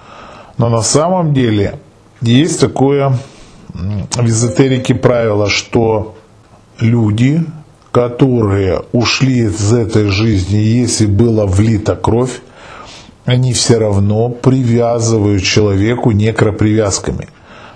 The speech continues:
Но вы же сами понимаете, что эти некропривязки можно счистить и убрать. Поэтому, даже получивший кровь какого-то донора, хороший мастер может очистить,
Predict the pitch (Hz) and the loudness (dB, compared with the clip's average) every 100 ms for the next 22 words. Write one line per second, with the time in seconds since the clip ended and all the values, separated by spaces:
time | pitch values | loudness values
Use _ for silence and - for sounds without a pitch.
0 | - 110 117 117 113 123 131 123 127 120 | -4 0 0 0 0 0 0 0 0 0
1 | 117 120 117 - 107 107 110 110 113 110 | 0 0 0 0 0 0 0 0 2 0
2 | 98 104 107 107 - 107 104 110 104 101 | 0 0 2 0 -2 0 0 0 0 0
3 | - - 101 - 120 117 - 113 110 107 | 0 -2 -2 -2 -4 -4 -4 -2 0 0
4 | 107 98 71 - - - - - - 117 | 0 -2 -6 -16 -20 -20 -20 -6 -2 0
5 | 127 107 - 76 78 87 123 147 160 156 | 0 -2 -4 -6 -4 -2 0 0 0 0
6 | 156 147 - 110 95 - - - - 123 | 0 0 0 0 0 -2 -6 -8 -2 0
7 | 127 104 - - - - 113 110 131 127 | 2 0 -6 -12 -16 -4 -2 2 2 2
8 | 120 110 101 104 95 98 127 143 - - | 0 0 2 0 2 0 -2 -4 -14 -20
9 | - - - - 117 127 123 92 - 92 | -20 -20 -12 -2 0 2 0 -2 -2 0
10 | 104 117 - - 143 147 - - - 104 | 2 0 -2 -2 -2 -4 -14 -20 -6 0
11 | 110 117 110 123 123 - - - 101 - | 2 2 2 0 -2 -8 -10 -6 -4 0
12 | 123 90 - - | 0 0 -6 -8